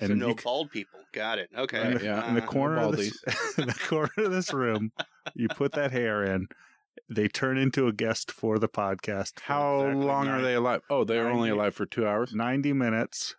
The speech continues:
Speaker 1: Ninety
Speaker 2: And then they
Speaker 1: minutes.
Speaker 2: shrivel up and age and turn into dust on the ground.
Speaker 3: So do we have to explain modern technology to 'em?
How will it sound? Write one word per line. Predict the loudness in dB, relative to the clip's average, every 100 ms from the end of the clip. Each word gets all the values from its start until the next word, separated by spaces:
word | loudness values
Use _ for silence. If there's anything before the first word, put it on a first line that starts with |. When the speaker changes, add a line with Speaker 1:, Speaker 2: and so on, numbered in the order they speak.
| _ -8
Speaker 1:
Ninety | -4 -4 -4
Speaker 2:
And | -4
then | -2
they | 0 2 0
Speaker 1:
minutes. | -2
Speaker 2:
shrivel | -6 -2 0 2 2 0 0
up | 0 -4 -8 -2
and | 0 2
age | 0 0 0 0
and | -2 -2
turn | 0 2
into | 2 0
dust | 0 0 -2 -2
on | -4
the | -4
ground. | -4 -2 -2 -2
Speaker 3:
So | 0
do | 4 4
we | 4
have | 2 0
to |
explain | -2 0 0 4 4
modern | 4 4 2 2
technology | 0 2 2 2 2 2
to | 2
'em? | 4 2